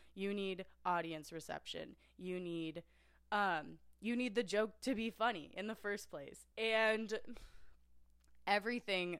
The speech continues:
that Hobie did, I'm just praising him right now, <laughs> but everything that Hobie did was so funny. It's a real credit to the s-, to, like I said, the writers and the editors, because, um, there were, there were really dramatic moments. We were,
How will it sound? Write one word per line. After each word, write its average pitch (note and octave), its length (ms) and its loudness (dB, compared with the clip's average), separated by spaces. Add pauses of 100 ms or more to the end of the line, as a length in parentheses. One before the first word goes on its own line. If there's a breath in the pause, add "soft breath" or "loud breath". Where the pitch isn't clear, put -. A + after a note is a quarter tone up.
(120)
that E3 240 2 (100)
Hobie F3+ 320 2
did, A#2 280 -10
I'm G#3 220 6
just G3+ 380 -4
praising E3 360 -4
him C#3+ 160 -12
right C#3+ 140 -12
now, - 160 -8
<laughs> - 40 -6
but C4+ 160 4
everything C#4 540 4
that A#3+ 140 0
Hobie G#3 200 -6
did F#3 120 -6
was F3+ 140 -10
so A3 580 -4 (720 soft breath)
funny. D#3 360 -4 (100)
It's G3 160 0
a A3+ 80 -2
real A#3 140 2
credit F#3+ 380 -6
to - 80 -14
the E3+ 80 -12
s-, - 200 -12 (260)
to, D#3+ 180 -4 (220)
like E3+ 160 -4
I D#3+ 100 -4
said, D#3 220 -6
the D#3 120 -2
writers D3+ 440 -4
and D3+ 100 -14
the - 140 -14
editors, - 500 -12 (400 loud breath)
because, F3+ 840 -6 (420 soft breath)
um, E3+ 400 -2 (1400)
there A#3 180 8
were, B3 200 6
there B3 140 6
were C#4 100 0
really D#4 260 2
dramatic G#3+ 540 4
moments. G3+ 560 0
We F#3+ 160 -4
were, F3 520 0